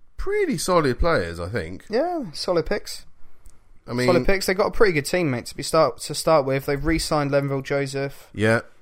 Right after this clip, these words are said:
Speaker 2: They've re-signed someone else, and I can't remember his name.
Speaker 1: Terrence Newman's
Speaker 2: Terrence
Speaker 1: re-signed for another
Speaker 2: Newman.
Speaker 1: year.
Speaker 2: Yeah, but he's about nine thousand years old.
Speaker 1: Thirty-eight. <laughs> Ah, fifteenth season he's
Speaker 2: Oh.
Speaker 1: entering there.
Speaker 2: Yeah.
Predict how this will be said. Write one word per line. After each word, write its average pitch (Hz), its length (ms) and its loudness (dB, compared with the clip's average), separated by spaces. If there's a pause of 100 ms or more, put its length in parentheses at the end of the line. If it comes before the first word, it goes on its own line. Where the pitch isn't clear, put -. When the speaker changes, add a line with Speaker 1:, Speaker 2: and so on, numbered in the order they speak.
(400)
Speaker 2:
They've 131 140 -8
re-signed 147 380 -2
someone 135 260 -4
else, 143 240 -6
and 131 80 -6
I - 40 -16
can't 127 120 -6
remember 135 180 -6
his 131 80 -8
name. 143 440 -6 (140)
Speaker 1:
Terrence 107 300 -4
Newman's 113 460 -2
Speaker 2:
Terrence - 240 -4
Speaker 1:
re-signed 120 160 -2
for 143 60 -4
another 117 180 0
Speaker 2:
Newman. 117 100 -2
Speaker 1:
year. 123 300 -2
Speaker 2:
Yeah, 139 100 -4
but 123 80 -8
he's 135 120 -10
about 131 160 -6
nine 127 480 -2
thousand 127 420 -4
years 123 180 -4
old. 127 240 -4
Speaker 1:
Thirty-eight. 120 880 4 (180)
<laughs> 180 760 4 (2250)
Ah, - 500 2
fifteenth 131 540 2
season 143 640 -2
he's 143 120 2
Speaker 2:
Oh. 151 60 4
Speaker 1:
entering 147 380 2
there. 165 300 2
Speaker 2:
Yeah. 147 340 -2